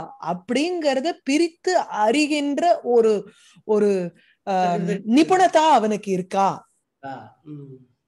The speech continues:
Speaker 1: இது வந்து ரெண்டு. So, சகிருதயத்துவம்னா என்ன?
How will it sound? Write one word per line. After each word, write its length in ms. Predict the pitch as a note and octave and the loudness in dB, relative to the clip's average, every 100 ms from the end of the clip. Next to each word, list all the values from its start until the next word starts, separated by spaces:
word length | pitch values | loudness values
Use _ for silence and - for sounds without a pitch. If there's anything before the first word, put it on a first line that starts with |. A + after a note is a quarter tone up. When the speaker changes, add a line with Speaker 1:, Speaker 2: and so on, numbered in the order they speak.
| _ _ - | _ _ -2
Speaker 1:
இது 240 | D4+ D4 | -2 0
வந்து 240 | B3 C#4 A4 | 0 0 -2
ரெண்டு. 300 | C4+ A3+ F3 - | -2 -4 -6 -12
So, 160 | - D#3 | -14 -10
சகிருதயத்துவம்னா 920 | F#3 F3 E4 F4 D4 C#4+ C4+ C#4 D4+ B3+ | -6 -4 -2 -2 -4 -6 -6 -4 -4 -4
என்ன? 220 | G#3 | -4